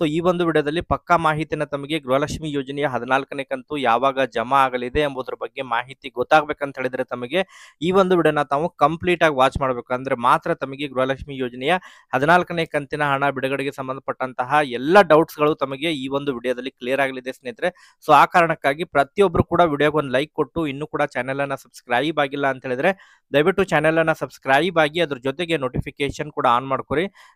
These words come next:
ಇದರಿಂದ ನಿಮಗೆ ನಾವು ಹಾಕ್ತಾ ಇರುವಂತಹ ಈ ಗೃಹಲಕ್ಷ್ಮಿ ಯೋಜನೆಗೆ ಸಂಬಂಧಪಟ್ಟಂತಹ ಮಾಹಿತಿಯನ್ನ ತಿಳಿಸ್ಕೊಡ್ತೀನಿ ಸ್ನೇಹಿತರೆ. So ಅದಕ್ಕಿಂತ ಪೂರ್ವದಲ್ಲಿ ಕೆಲವೊಂದಿಷ್ಟು ಈ ಅನ್ನಭಾಗ್ಯ ಯೋಜನೆ ಮತ್ತು ಪೆನ್ಷನ್ ಹಣದಲ್ಲಿ ಕೆಲವೊಂದಿಷ್ಟು ಫಲಾನುಭವಿಗಳಿಗೆ,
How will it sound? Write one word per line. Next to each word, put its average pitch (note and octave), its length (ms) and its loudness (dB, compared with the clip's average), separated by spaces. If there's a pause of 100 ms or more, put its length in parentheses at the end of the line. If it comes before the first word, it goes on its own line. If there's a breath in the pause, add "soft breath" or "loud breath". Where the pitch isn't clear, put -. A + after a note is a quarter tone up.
(100)
ಇದರಿಂದ F#3 260 2
ನಿಮಗೆ E3+ 280 0
ನಾವು D3+ 240 4
ಹಾಕ್ತಾ D#3 240 0
ಇರುವಂತಹ C#3+ 600 -2 (360)
ಈ A#2+ 60 -14
ಗೃಹಲಕ್ಷ್ಮಿ F#3 560 4
ಯೋಜನೆಗೆ D#3 420 0
ಸಂಬಂಧಪಟ್ಟಂತಹ C#3 720 -6
ಮಾಹಿತಿಯನ್ನ B2+ 500 -4
ತಿಳಿಸ್ಕೊಡ್ತೀನಿ C#3+ 580 -10
ಸ್ನೇಹಿತರೆ. C#3+ 720 -8
So F3+ 60 4
ಅದಕ್ಕಿಂತ F#3+ 360 2
ಪೂರ್ವದಲ್ಲಿ F3+ 580 0
ಕೆಲವೊಂದಿಷ್ಟು D#3 760 -2 (300 soft breath)
ಈ D3 80 0
ಅನ್ನಭಾಗ್ಯ E3 580 2
ಯೋಜನೆ E3 440 0
ಮತ್ತು D#3+ 300 -4
ಪೆನ್ಷನ್ D3+ 420 -2
ಹಣದಲ್ಲಿ D#3+ 460 -2
ಕೆಲವೊಂದಿಷ್ಟು C#3+ 500 -4
ಫಲಾನುಭವಿಗಳಿಗೆ, C#3+ 1000 -2